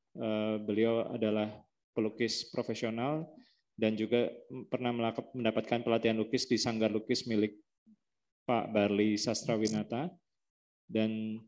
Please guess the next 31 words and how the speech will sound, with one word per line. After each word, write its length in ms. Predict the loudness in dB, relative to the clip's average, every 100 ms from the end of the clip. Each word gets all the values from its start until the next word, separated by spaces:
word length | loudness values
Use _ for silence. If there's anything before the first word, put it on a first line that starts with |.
| _ -6
beliau 380 | 2 4 6 4
juga 160 | 0 0
menikah 340 | -2 0 2
dengan 480 | 2 2 0 -2 -6 -10 _ _ _ _ _
Bu 160 | 2 4
Cucu 300 | 4 0 0
Saida 480 | 2 4 4 2 2 -4 _ _ _ _ _ -4
yang 180 | -2 0
juga 180 | 0 2
bekerja 460 | 2 2 0 2 2
di 100 | 2
bidang 320 | 0 -2 -4
advokasi 800 | -8 -6 -4 -2 -2 -2 -2 -4 -16 _
penyandang 320 | -6 -4 -2 -2
disabilitas 560 | -2 -2 -2 -2 -2
di 160 | -2 0
level 240 | 0 -2
nasional 480 | -4 -2 -2 -2 -2
dan 160 | -2 -4
internasional. 640 | -6 -6 -6 -8 -10 -12 _ _ _ _ _ _ _ -2
Eh, 600 | 2 4 4 4 2 0 0
Pak 420 | 0 0 -2 -2
Faisal 540 | 2 4 4 2 2 2
ini 100 | 2
juga 380 | 6 6 6 4 -4 2
luar 220 | 4 6
biasa, 320 | 6 6 4
pernah 320 | 2 0 -2 -4 -8 _ 0
jalan-jalan 680 | 4 4 4 4 4 2
ke 140 | 0 0
Australia, 800 | 2 -2 0 2 4 4 2